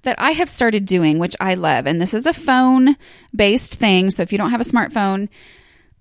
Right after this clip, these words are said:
I'm sorry, but a lot of people do. So I'm gonna give you this tip. Um, here's what I do when, you know, when I go to Costco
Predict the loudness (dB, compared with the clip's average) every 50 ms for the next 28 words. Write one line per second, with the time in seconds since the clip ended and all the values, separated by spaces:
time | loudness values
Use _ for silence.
0 | _ _ -2 -2 -2 0 0 -2 0 -2 -4 -4 0 4 4 4 4 2 _ _
1 | _ _ -20 _ _ _ _ _ _ -2 0 2 4 4 2 2 0 -4 -4 -2
2 | 0 2 0 0 0 -2 -2 -2 -2 -2 -4 -4 -4 -4 -4 -4 -2 -2 -2 -2
3 | -4 -6 -8 -12 -12 -14 -16 -18 -10 -4 -2 0 0 0 -2 -6 -10 -6 -4 -4
4 | -4 -2 0 0 0 0 -2 -2 -2 0 0 0 -2 -4 -6 -4 0 2 2 4
5 | 2 2 0 -4 -6 _ _ _ _ _ _ _ _ _ _ _ _ _ _ _
6 | _ _ -8 -6 -2 -2 -2 0 2 2 4 4 4 4 2 0 0 -2 -2 -2
7 | -2 -2 -2 -2 -2 0 0 -2 -4